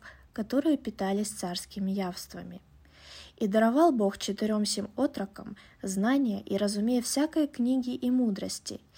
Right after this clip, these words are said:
и во всяком деле мудрого уразумения. О чем не спрашивал их царь,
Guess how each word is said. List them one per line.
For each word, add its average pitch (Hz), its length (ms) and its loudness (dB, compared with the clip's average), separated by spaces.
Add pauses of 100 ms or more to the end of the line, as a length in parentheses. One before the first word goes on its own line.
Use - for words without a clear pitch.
(260)
и 208 100 -2
во 190 120 2
всяком 180 500 -4
деле 240 340 2
мудрого 220 600 0
уразумения. 214 880 -2 (340)
О 196 100 -4
чем 208 240 0
не 196 80 2
спрашивал 240 640 0
их 254 160 -4
царь, 240 320 -4